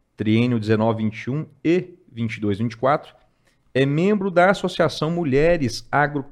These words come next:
pelo Mundo, da A N P B D, Associação Nacional dos Profissionais de Privacidade de Dados, e secretária-geral adjunta da quadragésima quinta subseção da O A B de Minas Gerais.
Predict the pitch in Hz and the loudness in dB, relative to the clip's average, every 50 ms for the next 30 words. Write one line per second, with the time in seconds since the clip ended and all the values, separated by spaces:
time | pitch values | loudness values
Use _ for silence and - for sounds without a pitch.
0 | - - 175 202 196 170 143 151 170 185 185 156 127 104 95 - - - _ _ | -4 -2 0 0 0 0 0 -2 -2 -2 -4 -4 -4 -6 -6 -8 -14 -20 _ _
1 | - 123 127 - - - - - 165 156 151 165 180 180 175 165 147 - - - | 0 0 0 0 0 0 2 2 2 2 2 0 0 0 0 -2 -4 -4 -2 -2
2 | 160 156 151 143 - - 135 147 160 165 - - - _ _ _ _ _ _ _ | -2 0 0 -2 -2 0 0 0 0 0 -2 -6 -16 _ _ _ _ _ _ _
3 | - - 113 107 - 139 131 117 - - 143 151 156 151 139 - 143 123 113 120 | -8 -6 -6 -2 2 2 2 2 2 0 -2 0 0 -2 -4 -2 -2 0 0 0
4 | 131 135 131 127 117 - - _ - 190 196 196 - - 156 120 117 120 135 135 | 0 0 -2 -4 -8 -10 -10 _ -4 -2 -2 -2 -4 -6 -4 -2 -2 0 0 -2
5 | 120 113 117 113 - - - 170 190 214 185 165 - - - - 123 123 127 123 | -2 -2 -6 -8 -10 -10 -8 -6 -4 -2 0 0 -2 -2 -2 -2 0 2 2 2
6 | 113 110 113 104 98 110 117 135 151 151 147 147 143 - - - _ - 147 - | 0 -4 -6 -2 0 0 0 0 0 -4 -6 -8 -8 -10 -14 -12 _ -8 -8 -8
7 | - - 165 160 - 165 151 - - - 135 143 151 151 156 151 - - _ _ | -6 -6 -8 -4 -2 -2 -2 -2 0 2 2 2 2 0 -2 -6 -10 -18 _ _
8 | _ - 107 101 113 139 165 165 156 156 175 180 180 - - - 151 156 147 123 | _ -6 -4 0 2 2 4 4 4 4 4 2 0 -4 -6 -8 -6 -4 -4 -4
9 | 104 101 113 147 151 110 165 170 165 - _ _ _ _ _ _ - 123 120 - | -4 -4 -6 -6 -4 -2 -2 -2 -2 -6 _ _ _ _ _ _ -4 -2 -2 -2
10 | - - - 151 151 160 160 165 165 147 123 110 107 127 143 165 170 151 160 170 | -4 -2 -2 0 0 0 0 0 2 2 2 2 2 2 2 2 2 0 -2 -4
11 | 156 - - _ 156 160 160 - 147 - - - 175 180 165 156 - 156 139 - | -6 -6 -8 _ -10 -6 -4 -4 -4 -4 -4 -8 -8 -8 -8 -6 -4 -6 -4 -4
12 | - 147 151 151 151 147 151 156 147 123 113 123 139 147 143 - _ _ _ _ | -6 -8 -6 -4 -4 -2 -2 -2 -2 -2 -2 -2 -4 -4 -6 -10 _ _ _ _
13 | _ - 120 127 143 147 147 156 160 160 151 165 156 127 127 135 131 110 - - | _ -12 -8 -4 -2 -2 -2 0 -2 0 2 2 2 4 2 2 0 -2 -4 -6
14 | - - - | -12 -18 -20